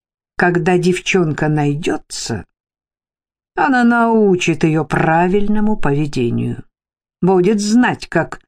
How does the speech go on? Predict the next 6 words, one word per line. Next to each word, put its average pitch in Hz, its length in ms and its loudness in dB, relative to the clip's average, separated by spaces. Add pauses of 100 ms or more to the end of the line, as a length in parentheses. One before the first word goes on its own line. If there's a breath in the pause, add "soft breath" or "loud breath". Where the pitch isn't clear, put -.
(260)
бесстыдно 165 880 0
нарушать 165 540 0
запреты. 147 680 -4 (1600)
«Прошу 151 300 -4
прощения, 170 520 -2
мадам». 113 400 -6